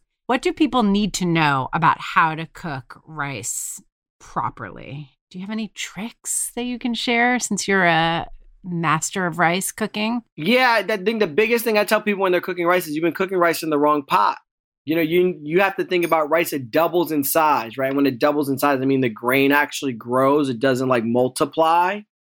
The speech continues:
Speaker 2: And you need the rice to expand. And if you can't, if the rice can't expand, then you get mushy rice and undercooked rice in the same pot, right? The top is undercooked, the bottom's overcooked.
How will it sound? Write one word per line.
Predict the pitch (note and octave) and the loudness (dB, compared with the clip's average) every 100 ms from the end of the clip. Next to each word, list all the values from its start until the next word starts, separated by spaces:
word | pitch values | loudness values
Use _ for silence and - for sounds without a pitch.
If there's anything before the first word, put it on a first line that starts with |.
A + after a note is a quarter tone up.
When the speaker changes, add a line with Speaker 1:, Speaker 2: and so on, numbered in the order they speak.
| _ _ _ _ | _ _ _ _
Speaker 2:
And | D3+ D3+ D3 | 2 4 4
you | D3+ | 4
need | D#3 E3 | 4 4
the | D#3+ | 4
rice | C#3 B2+ D3 C#3+ - | 2 2 2 0 0
to | C#3+ | 0
expand. | C#3 - - F3 F#3 C3 G#2 _ _ _ _ | 0 -4 0 2 2 0 -6 _ _ _ _
And | D#3+ | -2
if | D#3+ | -2
you | C#3+ C#3 _ | -2 -8 _
can't, | - F3 F#3 F3 | -2 2 2 0
if | D3 | -2
the | D3+ | 2
rice | C#3 E3+ E3 | 4 2 0
can't | - F3 D#3 | -4 -2 0
expand, | C#3 - - G3+ F#3+ D3 C#3 C#3 _ _ | 0 -4 0 2 4 2 0 -4 _ _
then | C#3+ D3+ | -2 0
you | D#3+ | 2
get | D3+ D3+ | 2 2
mushy | B2+ D3+ F3 - E3+ | 2 2 2 2 2
rice | E3+ D#3+ E3 D3 - - | 4 4 0 -4 -12 -10
and | D3+ D3 D3 | -6 -6 -4
undercooked | D#3+ D#3 D3+ - - D3+ | -2 -2 -2 -2 -4 0
rice | D3 C#3 C#3 - | 2 4 0 -2
in | D#3+ | 0
the | D3 | 0
same | - D3+ C#3 | 2 2 2
pot, | F3+ F#3+ - - | 2 2 -2 -4
right? | C3 C3 | -4 -2
The | C3 | -2
top | D#3 D3 D3+ | 0 0 0
is | D3 | 0
undercooked, | D3 C#3+ - D3+ F3 - _ _ _ | 0 0 0 0 0 -6 _ _ _
the | B2+ | -2
bottom's | D3 D3 C#3+ | 2 2 2
overcooked. | F#3 D#3 - B2 | 0 -2 -4 -6